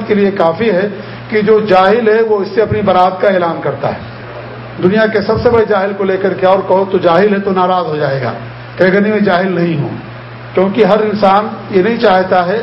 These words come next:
وہ جہالت کو اپنے نفس سے دور کرنا چاہتا ہے۔ تو علم کے شرف ہونے کے لیے اور علم کی فضیلت کے لیے کافی ہے کہ جو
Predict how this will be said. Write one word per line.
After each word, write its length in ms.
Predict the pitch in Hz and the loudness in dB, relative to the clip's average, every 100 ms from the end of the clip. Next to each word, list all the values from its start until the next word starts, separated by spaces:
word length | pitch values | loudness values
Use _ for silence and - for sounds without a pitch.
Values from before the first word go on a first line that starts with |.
| - | -2
وہ 100 | 190 185 | -2 2
جہالت 440 | 165 185 220 220 | 2 2 0 -2
کو 60 | 202 | 0
اپنے 160 | 196 | 0
نفس 220 | 202 202 - | 0 -2 -4
سے 80 | |
دور 240 | 226 240 233 | 0 0 2
کرنا 220 | 190 180 | 2 2
چاہتا 340 | 156 139 135 - | 0 -2 -2 -6
ہے۔ 240 | - - - - | -8 -12 -16 -6
تو 80 | - 185 | -2 0
علم 220 | 220 240 220 | 2 0 0
کے 120 | 214 | 2
شرف 260 | 202 240 240 | 4 2 2
ہونے 300 | 208 208 202 202 | 2 0 -2 0
کے 100 | 180 | 0
لیے 240 | 170 180 - - - - | 0 0 -2 -6 -14 0
اور 160 | 175 185 | 2 2
علم 260 | 220 208 | 2 0
کی 140 | 208 208 | 0 2
فضیلت 500 | - 175 220 233 - | 2 2 0 0 -2
کے 80 | |
لیے 160 | 208 208 | 0 2
کافی 420 | 202 180 175 240 | 2 2 2 2
ہے 180 | 208 196 196 - - - | 0 0 -4 -10 -14 -4
کہ 80 | 196 | 0
جو 160 | 220 | 4